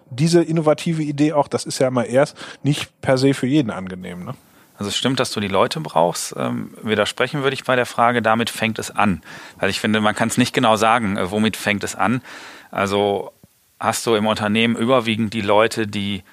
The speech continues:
Speaker 2: Listen abarbeiten und eben nicht rechts und links denken? Hast, hast du die, weil die das gewohnt sind und die Struktur genau das halt, äh, hervorbringt?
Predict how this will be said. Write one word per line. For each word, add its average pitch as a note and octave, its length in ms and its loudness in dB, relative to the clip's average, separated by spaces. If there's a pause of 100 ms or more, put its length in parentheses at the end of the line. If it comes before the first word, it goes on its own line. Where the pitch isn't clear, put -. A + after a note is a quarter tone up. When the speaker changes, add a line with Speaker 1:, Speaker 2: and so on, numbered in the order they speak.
(260)
Speaker 2:
Listen A#2+ 400 -2
abarbeiten A2+ 640 2
und G2+ 120 -4
eben G#2 200 -2
nicht A2+ 240 -2
rechts G2 200 -2
und G2+ 120 -6
links G2 320 -4
denken? B2 400 -4 (1200)
Hast, - 280 -4
hast - 280 0
du D3 80 -8
die, A#2 320 -4 (240)
weil G#2+ 160 4
die A2+ 80 -4
das G#2 220 -2
gewohnt A2+ 360 -2
sind D3 180 -2
und A#2 140 -4
die G#2+ 80 -4
Struktur C3+ 520 0
genau A#2 260 4
das A2 220 0
halt, G#2+ 300 0
äh, G2+ 180 -2
hervorbringt? B2+ 760 -2